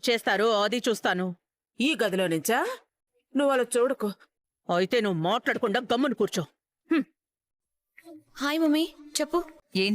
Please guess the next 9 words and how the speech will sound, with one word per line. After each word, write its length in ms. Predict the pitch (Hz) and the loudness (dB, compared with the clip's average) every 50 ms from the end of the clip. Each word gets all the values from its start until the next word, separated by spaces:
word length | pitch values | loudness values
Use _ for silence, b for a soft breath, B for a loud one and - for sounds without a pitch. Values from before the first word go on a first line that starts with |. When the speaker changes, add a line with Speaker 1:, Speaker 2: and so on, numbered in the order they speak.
| - | 0
Speaker 4:
చేస్తున్నావు 400 | 254 226 - - 214 175 160 151 - | 0 -2 -2 0 0 0 0 0 0
శృతి? 300 | - 160 147 - 160 170 180 175 - _ _ _ _ _ _ _ _ _ _ _ - | 0 -2 0 0 0 -2 -2 -4 -8 _ _ _ _ _ _ _ _ _ _ _ -10
Speaker 3:
స్టూడియోకి 640 | - - - 262 247 254 240 302 320 320 285 277 269 | -10 -6 -4 -2 -2 0 0 0 0 0 -2 -2 -2
ఇప్పుడే 220 | 226 - 254 285 247 | -2 -2 -2 -2 0
రెడీ 160 | 247 233 247 277 277 | 0 0 0 0 0
అవుతున్నాను 360 | 269 - 240 233 226 208 208 | 0 0 -2 -2 -2 -2 -2
మా. 60 | 202 196 - _ _ _ _ _ _ - | -4 -6 -8 _ _ _ _ _ _ -2
ఈరోజు 320 | 233 208 220 247 220 262 | -2 0 0 0 0 0
ఒక 160 | 330 294 254 | 0 0 0